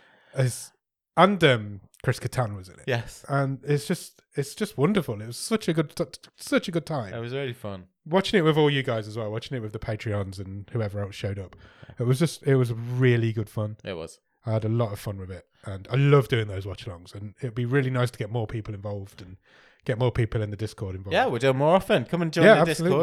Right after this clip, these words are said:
Speaker 1: absolutely.
Speaker 2: and, uh, we'll, we'll, we're happy to host, host more of that sort of thing.
Speaker 1: Yeah, hundred percent.
Speaker 2: It's a, it's a really fun, it's a really fun time.
Speaker 1: Yes, absolutely.
Speaker 2: Even if the movie ends up being bad, it's still
Speaker 1: The
Speaker 2: a
Speaker 1: movies
Speaker 2: fun
Speaker 1: always,
Speaker 2: time.
Speaker 1: we're always gonna pick bad movies, but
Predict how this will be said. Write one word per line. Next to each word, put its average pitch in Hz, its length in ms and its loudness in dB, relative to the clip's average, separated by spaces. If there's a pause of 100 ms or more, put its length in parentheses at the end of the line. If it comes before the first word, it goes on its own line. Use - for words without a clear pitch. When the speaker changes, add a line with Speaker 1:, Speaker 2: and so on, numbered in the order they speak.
Speaker 1:
absolutely. 135 120 -2
Speaker 2:
and, 135 180 -6
uh, 131 280 -2
we'll, 151 180 -4
we'll, 135 360 -10 (320)
we're 120 160 -6
happy 120 260 -12
to 107 120 -12
host, - 460 -10 (220)
host 127 220 -18
more 117 160 -12
of 101 40 -10
that 110 180 -10
sort - 180 -14
of - 40 -20
thing. 80 200 -14
Speaker 1:
Yeah, 123 60 -10
hundred 127 280 -4
percent. 104 300 -4
Speaker 2:
It's 90 80 -20
a, - 20 -18
it's - 140 -20
a 107 40 -12
really 107 200 -10
fun, 110 260 -14 (320)
it's 107 240 -12
a 113 100 -6
really 123 460 -6
fun 110 300 -14 (120)
time. 104 300 -18 (260)
Speaker 1:
Yes, - 420 -8 (300)
absolutely. 113 720 -4
Speaker 2:
Even 143 140 2
if 123 120 -2
the 131 60 -8
movie 123 220 0
ends 101 180 -2
up 101 120 -8
being 98 180 -2
bad, 92 300 -8 (240)
it's - 140 -16
still 139 140 -2
Speaker 1:
The 170 60 6
Speaker 2:
a - 20 10
Speaker 1:
movies 202 200 4
Speaker 2:
fun 165 100 6
Speaker 1:
always, 156 180 6
Speaker 2:
time. 135 140 -2
Speaker 1:
we're 160 60 8
always 185 160 6
gonna 175 120 -2
pick 139 160 -4
bad 135 160 2
movies, 123 480 -4
but 104 200 -6